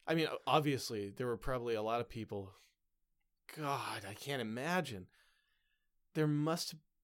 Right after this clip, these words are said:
I don't know, I don't know, 'cause there must have been people watching that,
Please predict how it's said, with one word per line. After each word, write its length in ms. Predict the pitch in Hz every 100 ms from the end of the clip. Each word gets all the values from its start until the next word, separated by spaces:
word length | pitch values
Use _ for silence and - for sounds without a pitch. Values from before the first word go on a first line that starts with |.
| _ _ -
I 100 | 156
don't 140 | 175
know, 240 | 190 113 -
I 100 | 143
don't 140 | 165
know, 220 | 185 107
'cause 160 | - 139
there 100 | 147
must 200 | 165 190
have 60 | 185
been 120 | 151
people 600 | - 131 131 120 117 - - - _ -
watching 400 | 123 131 123 107
that, 260 | 92 92